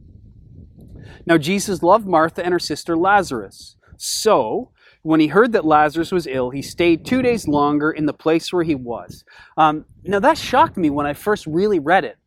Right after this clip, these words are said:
right? Jesus loved these sisters. He loved Lazarus. And it says in verse six, "So, what did he do? He stayed put." He loved them, so he didn't rush to Lazarus. He stayed put.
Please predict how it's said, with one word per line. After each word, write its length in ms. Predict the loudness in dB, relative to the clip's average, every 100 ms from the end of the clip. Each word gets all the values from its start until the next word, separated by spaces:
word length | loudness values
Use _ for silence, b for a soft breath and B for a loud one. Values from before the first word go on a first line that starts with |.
| _
right? 480 | -20 -8 -2 -2 -4
Jesus 400 | -6 -2 -2 -6
loved 680 | -10 -6 -4 -2 -2 -4 -12
these 280 | -10 -10 -8
sisters. 540 | -8 -8 -4 -4 -6 -8
He 120 | -8
loved 480 | -4 -2 -2 -2 -4
Lazarus. 880 | -2 2 0 0 -4 -4 -6 -14 -16 _ _ _ _ _
And 100 | -12
it 60 | -8
says 260 | -4 -2
in 100 | -2
verse 220 | -2 -2 -4
six, 420 | -12 -12 -18 -4
"So, 340 | -2 -2 -6 -18 -20 -20 _ _ _ -12
what 160 | -4
did 120 | -2 -2
he 100 | 2
do? 340 | 4 4 2 -10 -20 -20 _ -20 -20 _
He 80 | -14
stayed 240 | -2 -2 2
put." 240 | 0 0 _ _ _ _ _ _ -20 -20 _
He 120 | -6 -2
loved 420 | 4 6 4 0
them, 240 | -4 -4
so 680 | -8 0 4 4 4 2 0
he 120 | -4 -2
didn't 320 | -2 -2 -4
rush 320 | -4 -4 -6
to 80 | -8
Lazarus. 560 | -2 -2 -4 -8 -12
He 100 | -10
stayed 320 | -10 -6 -6 -4
put. 240 | -6 -6